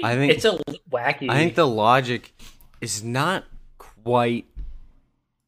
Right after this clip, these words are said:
Speaker 1: real life.
Speaker 2: Are you telling me there might not be ghosts that have book, the guidebooks?
Speaker 1: Well, I don't wanna rule anything out. I don't know what your parents have told you, but in my experience, I've never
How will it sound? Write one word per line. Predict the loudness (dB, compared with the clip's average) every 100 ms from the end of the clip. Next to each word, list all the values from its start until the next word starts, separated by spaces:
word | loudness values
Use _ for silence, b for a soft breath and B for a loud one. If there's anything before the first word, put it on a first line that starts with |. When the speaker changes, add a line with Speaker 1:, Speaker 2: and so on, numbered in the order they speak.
| -10
Speaker 1:
real | -4 -2 -2
life. | -2 -4 -6 -10 _
Speaker 2:
Are | -4
you | -2
telling | -2 0 0 0
me |
there | -2
might | 0 -2 -4
not | -10
be | -8
ghosts | -10 -12 -12 -10
that | -8
have | -6 -10 -12
book, | -20 -20 _
the | -18
guidebooks? | -10 -10 -4 4
Speaker 1:
Well, | 6 4 0 -6
I | -4
don't | 0 0
wanna | 0 0
rule | 0 0
anything | 0 -4 -10
out. | -10 _ _ -8
I |
don't | -4 -2
know | 0
what | -2 -4
your | -6
parents | -4 -6
have | -8
told | -10 -10 -10
you, | -16 _ _ _
but | -6 -6 -6 _ _
in | -8 -2
my | 0
experience, | -2 -4 -12 -10 -10 -12 -20 -20 _ _ -8
I've | -6 -6
never | -10 -10